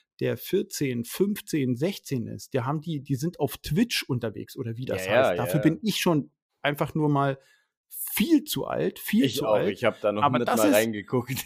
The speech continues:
Speaker 2: <laughs>
Speaker 1: Ja, aber das ist so die Qualität, von denen die Jungs kommen.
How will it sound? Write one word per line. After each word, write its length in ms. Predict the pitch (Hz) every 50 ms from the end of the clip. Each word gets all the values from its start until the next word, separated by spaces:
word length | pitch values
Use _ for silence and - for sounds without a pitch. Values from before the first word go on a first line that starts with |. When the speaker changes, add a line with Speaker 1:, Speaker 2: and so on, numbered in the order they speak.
| - _
Speaker 2:
<laughs> 140 | _ - -
Speaker 1:
Ja, 300 | 151 196 247 269 214 - _ _ _ _ _ _
aber 200 | - 175 131 143
das 220 | - 196 208 - 277
ist 140 | 208 -
so 120 | - 226 202
die 120 | 196 190
Qualität, 540 | - - 190 196 190 180 - - 277 339 -
von 200 | - - 160 131
denen 220 | 127 127 123 120
die 80 | 117 123
Jungs 260 | 123 117 117 - -
kommen. 300 | - - 113 - 104 -